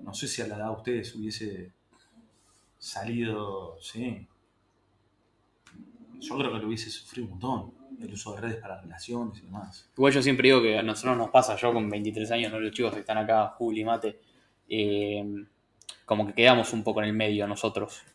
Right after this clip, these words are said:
Speaker 2: Nosotros como que agarramos mucho de la generación anterior, o sea, en mis viejos, que creo que la X, los millennials, o no, las millennials, no, bueno, no sé bien cómo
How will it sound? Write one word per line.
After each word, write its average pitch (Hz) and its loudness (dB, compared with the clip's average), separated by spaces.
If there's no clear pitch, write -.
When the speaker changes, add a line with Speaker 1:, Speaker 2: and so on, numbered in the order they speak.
Speaker 2:
Nosotros 135 2
como 110 0
que 107 4
agarramos 120 8
mucho 135 4
de 113 6
la 104 4
generación 110 0
anterior, 127 8
o 123 6
sea, 104 2
en 107 -4
mis 107 -6
viejos, 120 2
que 101 -6
creo 107 -4
que 110 -2
la 110 6
X, 120 -8
los 110 2
millennials, 123 2
o 107 2
no, 107 6
las 101 2
millennials, 110 -2
no, 107 -12
bueno, 107 -2
no 107 0
sé - -10
bien 101 -10
cómo 101 -8